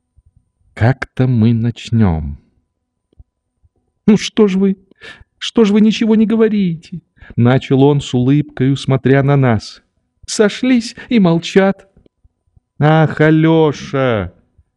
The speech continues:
какой ты! Мы, мы сейчас», отвечала Катя. «Нам ведь так много надо переговорить вместе, Иван Петрович, что не знаю,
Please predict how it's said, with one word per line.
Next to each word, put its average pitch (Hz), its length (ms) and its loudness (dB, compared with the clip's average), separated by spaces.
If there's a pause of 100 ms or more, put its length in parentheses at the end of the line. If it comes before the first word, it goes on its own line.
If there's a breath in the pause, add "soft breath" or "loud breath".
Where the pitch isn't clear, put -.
(140)
какой 175 680 0
ты! 139 340 -4 (340 loud breath)
Мы, 147 460 2 (400 loud breath)
мы 127 160 0
сейчас», 123 1000 -2 (200 loud breath)
отвечала 107 540 0
Катя. 101 460 -2 (360 soft breath)
«Нам 123 340 2
ведь 113 300 -4
так 113 260 -2
много 123 520 0
надо 135 340 0
переговорить 139 920 0
вместе, 113 880 0 (500 soft breath)
Иван 120 520 2
Петрович, 117 1160 -2
что - 400 -6
не 120 160 0
знаю, 120 800 -2